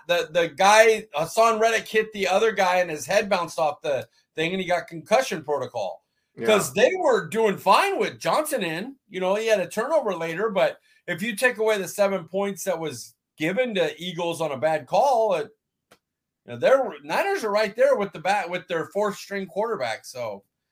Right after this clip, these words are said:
Speaker 1: it's unfortunate. It was a pretty lame game.
Speaker 2: I remember watching the play where Purdy got hurt, and I'm like,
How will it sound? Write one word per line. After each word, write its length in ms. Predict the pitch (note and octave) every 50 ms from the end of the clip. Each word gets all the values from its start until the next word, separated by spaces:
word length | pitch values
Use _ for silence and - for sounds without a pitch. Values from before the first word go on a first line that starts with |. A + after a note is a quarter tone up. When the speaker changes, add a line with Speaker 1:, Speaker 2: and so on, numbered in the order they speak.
| _ _ _ _ _ _ _
Speaker 1:
it's 60 | - -
unfortunate. 760 | G#3+ G#3 E3 - F3+ F3+ F3 D#3+ - - D3 C#3+ C3+ B2+ - -
It 100 | C#3+ D#3+
was 120 | E3 E3
a 60 | D#3+ -
pretty 200 | - D#3+ D#3 C#3
lame 320 | B2+ B2+ B2+ B2+ B2 A#2+
game. 380 | A2 A2 A2 A2 G#2+ G#2 G2+ - _ _ _ _ _ _ _ -
Speaker 2:
I 60 | C#3
remember 300 | C#3+ E3 G3 - D#4 F4
watching 440 | D#4+ A3 D#3 D#3+ F3 F3 - F3+ E3+
the 80 | D3+ C3+
play 300 | B2+ - D3+ D3 D3+ D3+
where 140 | C#3+ C3
Purdy 300 | - - C#3+ C#3+ D3+ D#3
got 200 | C#3+ C#3 C3+ B2 -
hurt, 180 | C#3+ C#3+ C3
and 80 | B2+ B2
I'm 40 | A#2
like, 260 | A2 G#2 F#2+ - -